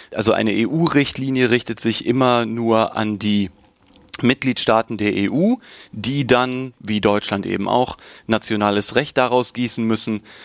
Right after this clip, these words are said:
Aber auch wie bei dieser Datenschutzgrundverordnung, die jetzt verabschiedet wurde, ähm, sind die Vorschriften in einer Verordnung, also einer E-U-Verordnung, unmittelbar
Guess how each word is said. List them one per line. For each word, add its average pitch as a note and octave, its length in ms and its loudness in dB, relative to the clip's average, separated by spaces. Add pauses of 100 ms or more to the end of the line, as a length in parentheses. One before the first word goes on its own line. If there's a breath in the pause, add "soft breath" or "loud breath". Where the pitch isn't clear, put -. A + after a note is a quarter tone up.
(100)
Aber A#2 300 4
auch A#2 180 0
wie B2 80 0
bei A2+ 160 2
dieser G#2+ 240 2
Datenschutzgrundverordnung, A#2+ 1200 0
die A2 160 -2
jetzt - 420 2 (160 loud breath)
verabschiedet G#2+ 760 -2
wurde, G#2 320 4 (1120)
ähm, G#2 320 0 (240)
sind A2 640 0
die G#2 100 2
Vorschriften C3 520 0
in A2 140 2
einer G#2 240 2
Verordnung, C#3 920 0 (300 loud breath)
also F#2+ 240 -2
einer F#2+ 260 -2
E-U-Verordnung, A2 840 0
unmittelbar G#2+ 720 2